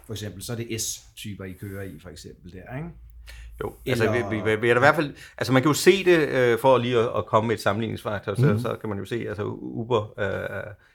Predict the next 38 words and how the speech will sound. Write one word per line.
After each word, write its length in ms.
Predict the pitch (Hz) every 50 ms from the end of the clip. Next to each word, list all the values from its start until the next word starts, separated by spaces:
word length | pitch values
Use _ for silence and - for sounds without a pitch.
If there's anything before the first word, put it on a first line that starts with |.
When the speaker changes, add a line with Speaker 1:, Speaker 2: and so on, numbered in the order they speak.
| _ _ _
Speaker 2:
i, 280 | - 104 95 95 - -
i 100 | - 98
andre 260 | 95 95 101 104 113 113
lande, 400 | 98 98 95 98 104 107 107 107 - 110
øh, 120 | 104 98 98 98 101
Speaker 3:
Mhm. 260 | - - - - 113
Speaker 2:
opererer 340 | 110 98 98 104 107 113 117
på, 220 | - - 101 92 -
på 60 | 104
samme 220 | 92 95 92 101 104
måde. 220 | 98 95 95 95
Det 80 | 110 101
er 40 |
jo 120 | 101 101 95
også 200 | 95 95 - -
bare 120 | 101 95
en 60 | 98
platform. 480 | 95 - 104 92 - - - 107 104 - -
Men 280 | 131 139 202 139 127 101
Speaker 3:
Mhm. 200 | 98 104 131 160 - - _ _ -
Speaker 2:
ikke 320 | 131 123 117 117 117 - -
Speaker 1:
Ja. 60 | 101 92
Speaker 2:
desto 200 | 110 - - 113
mindre, 280 | 101 101 107 120 113
så 100 | 113 -
har 340 | 113 101 117 127 127 131 - -
de 80 | 127
jo 140 | 110 101 98
også 220 | 95 98 104 - -
haft 160 | 104 - -
ejerskab, 560 | - - 92 104 110 - - - 104 98 98 - - - -
øh, 80 | 107 101 98 92 95 95 98 98 92 92 - - - - - - _ _ -
Speaker 3:
Ja. 60 | - 101
Speaker 2:
af, 140 | 101 95 -
af 80 | 95 95
en 80 | 95
hel 220 | 95 110 139 131 123
række 320 | 104 104 98 92 98 98